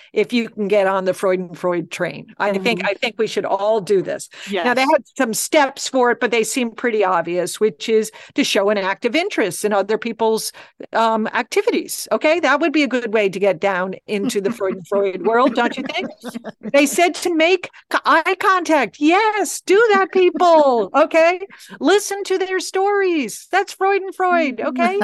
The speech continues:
Speaker 2: <laughs>
Speaker 1: All right.
Speaker 2: Maybe
Speaker 1: So
Speaker 2: start
Speaker 1: Nolan
Speaker 2: some kind of hole digging group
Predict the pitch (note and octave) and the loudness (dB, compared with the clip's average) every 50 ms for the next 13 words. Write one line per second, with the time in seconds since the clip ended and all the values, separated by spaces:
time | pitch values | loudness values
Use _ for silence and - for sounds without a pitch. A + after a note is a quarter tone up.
0 | G#3 - _ A3+ A3 - _ - A3+ C4 B3+ C4 C4+ C#4 D4+ C4+ C4+ _ - - | -4 -4 _ -8 -8 -8 _ -4 -4 -2 -2 -2 -4 -4 -6 -6 -10 _ -18 -18
1 | - _ _ - F3+ - - B3+ C#4+ E4 - E4+ D#4+ - D#4 E4+ D#4 D#4+ D#4 - | -18 _ _ -16 -14 -2 2 2 4 4 4 2 2 2 0 0 0 0 0 -2
2 | - D#4+ D4+ C#4+ - D4 D4 C#4+ C4+ G#3+ A3 A3 A3 A#3+ A#3+ B3+ C#4 D4+ C4 A3 | -2 -4 -4 -4 -4 -6 -6 -6 -6 -10 -12 -16 -12 -8 -6 -6 -6 -6 -4 -4
3 | A#3+ A3 F#3 G3+ F#3+ F#3 G3 E3 E3+ F3 E3+ E3 | -4 -4 -2 -4 -6 -6 -6 -8 -8 -8 -8 -10